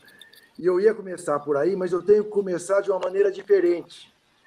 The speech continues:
Eu tenho que começar dizendo o seguinte: primeiro, que o Fábio é um pai injusto, tá? Porque deu uma bronca na filha, na Bruna, ontem.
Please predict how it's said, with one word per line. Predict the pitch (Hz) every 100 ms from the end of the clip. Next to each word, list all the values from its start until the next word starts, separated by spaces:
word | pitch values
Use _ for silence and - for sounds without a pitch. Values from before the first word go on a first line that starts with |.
| _ _
Eu | 120
tenho | 180 180
que |
começar | 185 180 175 - 196
dizendo | 160 202
o | 185
seguinte: | 180 139 147 - - _
primeiro, | 196 196 180 131
que | 110 170
o | 208 180
Fábio | - 196 185 113 90 - _ _ _
é | - 175
um | 170
pai | - 180 190
injusto, | 185 147 175 165 - - 98 _ _ _ _
tá? | 110 143 147 - 175 - 170 180
Porque | 160 175
deu | 175 233
uma | 233 214
bronca | - 185 226 220 185
na | 170 135
filha, | - 190 165 131
na | 120
Bruna, | 113 139 165 143
ontem. | 131 180 185 -